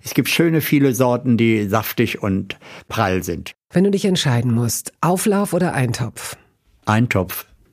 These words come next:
Speaker 2: Parmesan oder weiße Schokolade?
Speaker 1: Parmesan.
Speaker 2: <laughs> Sushi oder Fondue?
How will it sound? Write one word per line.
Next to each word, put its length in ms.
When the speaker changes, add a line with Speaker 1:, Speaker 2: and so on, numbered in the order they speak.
Speaker 2:
Parmesan 760
oder 220
weiße 240
Schokolade? 760
Speaker 1:
Parmesan. 840
Speaker 2:
<laughs> 340
Sushi 440
oder 160
Fondue? 540